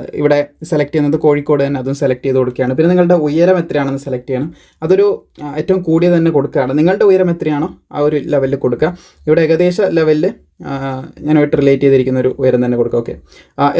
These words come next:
നൂറ്റി എഴുപത്തഞ്ച് സെന്റിമീറ്റർ ഇവിടെ കൊടുത്തിട്ടുണ്ട്. ഓക്കെ, പിന്നെ date of birth ആണ് നമ്മൾ അടുത്ത സെല-, ആ, സെലക്ട് ചെയ്യേണ്ടത്. അത് ഇവിടെയുള്ള കലണ്ടറിൽ നമ്മൾ പ്രോപ്പറായിട്ട് സെലക്ട് ചെയ്ത് കൊടുക്കുക. ഞാനിവിടെ തൽക്കാലം, ആ, ഒന്ന് ഏഴ് രണ്ടായിരത്തി ഏഴ്, അതായത്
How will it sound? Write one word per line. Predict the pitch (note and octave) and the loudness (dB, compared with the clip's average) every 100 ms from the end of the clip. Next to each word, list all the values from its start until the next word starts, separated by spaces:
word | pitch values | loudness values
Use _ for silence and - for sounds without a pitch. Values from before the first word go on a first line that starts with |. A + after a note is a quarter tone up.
| E3+ | 2
നൂറ്റി | F3+ F#3+ | 4 4
എഴുപത്തഞ്ച് | F3+ F3+ E3+ | 2 2 0
സെന്റിമീറ്റർ | E3 D#3+ D#3+ D3 D3+ | 0 -2 -2 0 0
ഇവിടെ | D3 D3 | 0 0
കൊടുത്തിട്ടുണ്ട്. | C3+ C3+ C3 E3+ | -2 -2 0 2
ഓക്കെ, | F3 C3 - - - | 0 -4 -14 -10 -2
പിന്നെ | G3 G3 | 0 2
date | G3+ F3 A#3+ | 0 2 0
of | A#3+ G3 | 0 -2
birth | F3+ E3+ | -2 0
ആണ് | E3 | 0
നമ്മൾ | D#3 D3 C#3+ | 0 0 -2
അടുത്ത | C#3+ C#3+ | -4 -4
സെല-, | C3+ B2 | -4 -2
ആ, | C3+ | -2
സെലക്ട് | C3 C#3 C3+ | 0 -2 -2
ചെയ്യേണ്ടത്. | B2+ B2+ | -4 0
അത് | E3 | 2
ഇവിടെയുള്ള | D#3+ E3 E3 D3 | 2 0 0 0
കലണ്ടറിൽ | C#3 C#3+ D3 D3+ | 0 0 0 0
നമ്മൾ | D#3 C3+ C3 | 0 0 0
പ്രോപ്പറായിട്ട് | C3 B2+ C3+ B2 - | 0 2 0 0 -2
സെലക്ട് | D#3 D#3 | -2 0
ചെയ്ത് | C#3 B2 | 2 2
കൊടുക്കുക. | D3+ A#2+ _ _ _ _ _ _ _ - | 0 -6 _ _ _ _ _ _ _ -4
ഞാനിവിടെ | E3+ G#3 A3+ A3 | 0 4 2 2
തൽക്കാലം, | G3 F#3 A3 - - - | 0 0 0 0 -4 -8
ആ, | D3 D3 C#3+ C#3 - | -2 0 0 -4 -6
ഒന്ന് | - D3+ F3+ G3+ | 0 2 4 2
ഏഴ് | E3 F#3+ | 2 2
രണ്ടായിരത്തി | E3 D#3 D#3 D3+ C#3+ | 2 0 -2 0 -2
ഏഴ്, | A#2 B2+ | -2 -2
അതായത് | C#3 C#3 D#3+ | 0 2 2